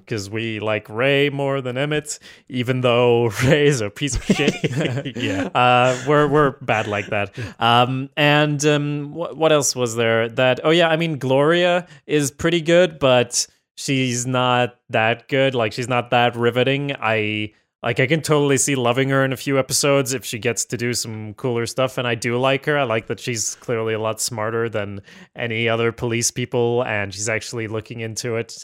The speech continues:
Speaker 1: and she has this problem where she doesn't have a soul, and we'll
Speaker 2: Yeah.
Speaker 1: see where that goes. But,
Speaker 2: Yeah,
Speaker 1: but yeah,
Speaker 2: and yeah, the
Speaker 1: um,
Speaker 2: only
Speaker 1: I think I agree with Ray.
Speaker 2: Yeah, and the only other thing with her character so far is she's so in line with the first season detective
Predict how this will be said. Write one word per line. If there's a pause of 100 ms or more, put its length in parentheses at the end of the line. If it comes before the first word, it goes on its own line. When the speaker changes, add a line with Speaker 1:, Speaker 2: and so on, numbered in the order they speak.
Speaker 1:
and (260)
she
has (320)
this
problem
where
she
doesn't
have
a
soul,
and
we'll
Speaker 2:
Yeah.
Speaker 1:
see
where
that
goes.
But,
Speaker 2:
Yeah, (100)
Speaker 1:
but
yeah,
Speaker 2:
and
yeah,
the
Speaker 1:
um,
Speaker 2:
only
Speaker 1:
I
think
I
agree
with
Ray.
Speaker 2:
Yeah,
and
the
only
other
thing
with
her
character
so
far
is (100)
she's
so
in
line
with
the
first
season
detective